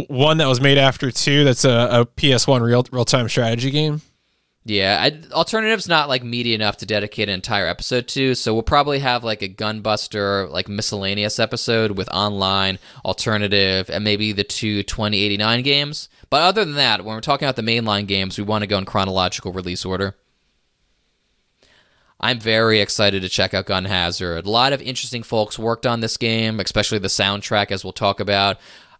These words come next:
Speaker 2: Uh, really, the soundtrack is a murderer's row of talent.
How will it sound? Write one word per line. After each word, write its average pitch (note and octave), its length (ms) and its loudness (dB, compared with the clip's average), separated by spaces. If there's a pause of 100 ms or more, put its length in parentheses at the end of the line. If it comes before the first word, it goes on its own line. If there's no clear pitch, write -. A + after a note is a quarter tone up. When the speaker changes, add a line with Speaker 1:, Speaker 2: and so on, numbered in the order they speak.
(100)
Speaker 2:
Uh, G2 320 4
really, D3 400 6
the C3+ 80 2
soundtrack G3+ 500 2
is C#3 140 0
a B2+ 60 -2
murderer's C#3 600 4
row A2+ 340 4
of G#2 120 0
talent. F#2+ 540 -4